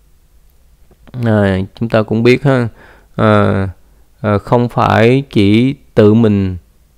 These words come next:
à, Đức Phật dạy đó, không phải chữ tự mình, à, cướp, giật hay là ăn trộm cướp nữa. Nếu mình giúp cho người khác cũng là bị phạm tội luôn. Không? À,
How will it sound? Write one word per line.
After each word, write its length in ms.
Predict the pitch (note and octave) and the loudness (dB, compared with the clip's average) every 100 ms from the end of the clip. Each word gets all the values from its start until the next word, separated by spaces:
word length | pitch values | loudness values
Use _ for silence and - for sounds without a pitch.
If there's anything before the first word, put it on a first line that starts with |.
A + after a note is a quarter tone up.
| _ | _
à, 160 | G#2+ G#2 | -6 -6
Đức 80 | A#2+ | -4
Phật 220 | - - | -4 -4
dạy 220 | A2 F#2 G#2 | -2 0 0
đó, 120 | A#2+ - | -2 -4
không 200 | - A2+ | -8 -8
phải 220 | G#2 G2+ | -6 -6
chữ 280 | G#2+ G#2 G#2 G#2+ | -2 -2 -2 -2
tự 80 | |
mình, 500 | G#2 G2 F#2+ F#2+ F#2 G2+ - G#2 - _ _ _ _ - | -2 -2 -2 -4 -6 -8 -12 -16 -20 _ _ _ _ -12
à, 260 | A2+ F#2+ - - G#2+ G#2+ G2+ - _ _ _ _ _ _ - | -8 -8 -8 -10 -12 -12 -14 -16 _ _ _ _ _ _ 4
cướp, 220 | D3+ D#3+ - - | 4 4 -4 -12
giật 420 | A#2+ A2+ A2 A2 - - | -6 -2 2 2 0 -4
hay 120 | A#2+ | -2
là 260 | A2+ G#2 G#2 | 0 0 0
ăn 300 | - A2+ A2+ | -2 -4 -2
trộm 300 | G#2+ F#2+ G#2+ | 0 0 0
cướp 260 | C#3 C#3+ | 2 2
nữa. 240 | A#2 A2 B2 - | 2 0 -2 -4
Nếu 180 | A#2+ | -2
mình 420 | C3+ B2 G2+ G2 F#2+ - - _ - | -2 -2 0 -2 -6 -14 -20 _ 0
giúp 140 | D3 | 0
cho 120 | - B2 | 2 4
người 200 | A2+ G2+ | 4 4
khác 320 | B2+ C#3 - - _ _ _ _ | 2 2 0 -12 _ _ _ _
cũng 240 | A2 G2+ | 0 2
là 140 | A#2+ G#2 | 0 -2
bị 160 | G2 | -4
phạm 260 | F#2+ F#2+ G2 | -4 -6 -6
tội 220 | - F#2+ | -6 -2
luôn. 240 | A2 G#2+ F#2+ - _ _ _ - | -2 -2 -4 -12 _ _ _ -2
Không? 260 | B2 A2+ - - - - _ _ | 0 0 -6 -18 -20 -20 _ _
À, 500 | - A2 G#2 G2 F#2 | -2 0 2 0 -4